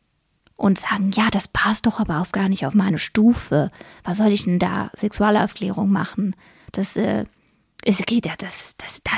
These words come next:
da habe ich ja noch ganz kleine Kinder. Die verstehen überhaupt nichts von dieser, von dieser Thematik. Und doch arbeiten wir Lehrpersonen oder ihr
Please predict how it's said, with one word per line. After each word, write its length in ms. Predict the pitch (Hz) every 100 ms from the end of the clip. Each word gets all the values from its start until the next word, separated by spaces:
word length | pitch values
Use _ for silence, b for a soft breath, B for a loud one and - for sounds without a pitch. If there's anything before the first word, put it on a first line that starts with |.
| -
da 120 | 190
habe 120 | 190
ich 60 | 190
ja 80 |
noch 140 | 190 180
ganz 220 | 175 175
kleine 280 | - - -
Kinder. 480 | - 233 240 - - B B B
Die 60 | -
verstehen 380 | 202 - 226 196
überhaupt 400 | 180 185 - -
nichts 220 | 202 -
von 120 | 202
dieser, 300 | 196 202 185 b b b
von 140 | - 220
dieser 220 | 208 175
Thematik. 680 | - 202 208 214 220 - - b b b b
Und 260 | 240 208 -
doch 560 | 202 220 294 - - - _ _ _ _ _ _ _
arbeiten 880 | 208 196 208 214 220 226 - 240 233
wir 260 | 214 220 220
Lehrpersonen 1040 | 214 208 214 214 208 208 214 220 226 226
oder 360 | 233 208 190 190
ihr 340 | 214 214 226